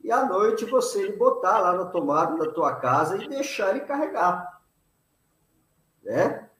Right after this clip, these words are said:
É por isso que nós temos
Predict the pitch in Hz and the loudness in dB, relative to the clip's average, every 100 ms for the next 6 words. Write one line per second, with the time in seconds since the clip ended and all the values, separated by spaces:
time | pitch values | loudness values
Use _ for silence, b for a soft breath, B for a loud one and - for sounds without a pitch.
0 | _ _ _ - 127 180 208 196 269 311 | _ _ _ -14 -10 -6 -4 0 4 4
1 | - - 339 117 - - _ _ _ 147 | 2 -2 0 0 -2 -10 _ _ _ -4
2 | 147 165 - - 151 170 202 160 131 107 | 0 0 -2 -4 -2 0 0 -2 -4 -6
3 | - - _ | -8 -18 _